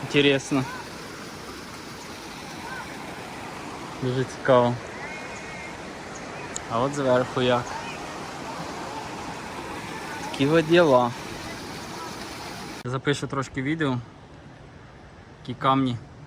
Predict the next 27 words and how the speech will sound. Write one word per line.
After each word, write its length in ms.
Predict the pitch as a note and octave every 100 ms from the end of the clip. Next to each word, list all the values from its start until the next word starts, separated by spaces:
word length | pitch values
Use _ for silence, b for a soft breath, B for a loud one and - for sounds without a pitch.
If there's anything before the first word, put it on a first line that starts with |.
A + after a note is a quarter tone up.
| - - - - - - -
Дуже 300 | B2 C3 C3
здорові. 440 | B2+ C3 C3 C#3+ C3+ - - - - - - - - - -
Не 80 |
знаю, 240 | C#3 D3 C#3
чи 120 | C#3
передає 420 | D3+ D3 D3 D3
на 120 | C#3+
відосі, 500 | C#3 C#3 D#3 F3+ - - - - - - - - - - - - B2+
але 300 | B2+ C#3+ F#3 F#3 - - - - - - - - - - -
дуже 240 | C#3+ D3+ D#3+
інтересне 560 | D3+ C#3+ C3+ C#3 C3
місце. 420 | B2 A#2 - - - - - - - - - - - - - C3
Дуже 140 | B2+
прикольне. 600 | - B2 - C3 B2+ B2+ - - - B2+
Я 60 | A#2+
зараз 280 | B2 B2 A#2
це 160 | - -
поснімаю, 420 | C#3 - C3+ C3+
ці 180 | C3 -
камні. 340 | - C#3+ C#3 C3+ - - - - - - - - - - - - - - -
Не 80 | C#3+
знаю, 220 | D3+ C#3+
мені 180 | C3+ G3+
нравиться, 540 | F#3+ E3 D3 C#3 C#3
не 120 | C#3
знаю 320 | C#3 D3 C#3+ C3+
кому 400 | - D3 D#3